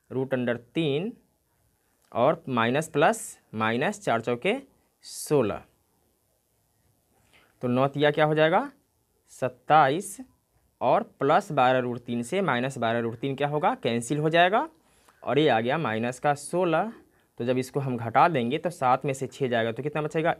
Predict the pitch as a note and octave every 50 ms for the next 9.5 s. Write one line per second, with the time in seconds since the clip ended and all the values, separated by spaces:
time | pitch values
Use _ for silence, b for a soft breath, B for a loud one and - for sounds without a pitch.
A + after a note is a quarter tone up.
0 | _ _ - D#3 E3 D3+ D3 - - A#3 - b b b b b b - A#2 B2
1 | A#2+ A#2+ G#2+ A2 B2 D3+ F3+ F#3+ E3 C3+ B2 - - B2+ B2+ C3 - - _ -
2 | C#3 D#3 E3 D#3+ C3 A#2 A#2 B2 C3+ C3+ - B2+ A#2 A2+ A2+ B2 A#2+ D3 C3+ D3+
3 | C#3+ C#3 C#3 D3 D#3+ D#3 F#3 A#3+ D4 - _ _ _ _ _ _ _ _ _ _
4 | _ _ - D#3 D3+ C#3 C#3 - G3+ b b b b - - A#2+ B2 B2 A#2+ B2
5 | B2 A#2+ - D3 A#2+ G#2+ G#2+ A2 C3 D#3 G#3 B3+ A#3+ - _ _ _ - A2+ A2+
6 | B2+ A2+ G2+ F2 D#2 - - _ _ _ _ _ _ _ _ _ _ _ _ _
7 | _ _ _ _ _ _ _ b b b b b b b b b b b b b
8 | b b b _ _ _ - A2+ A2 G#2 F#2+ D#2+ - - _ - A2+ G#2+ A#2 A#2
9 | B2+ C#3+ D#3 D#3+ D#3+ D#3 F3+ G3+ C4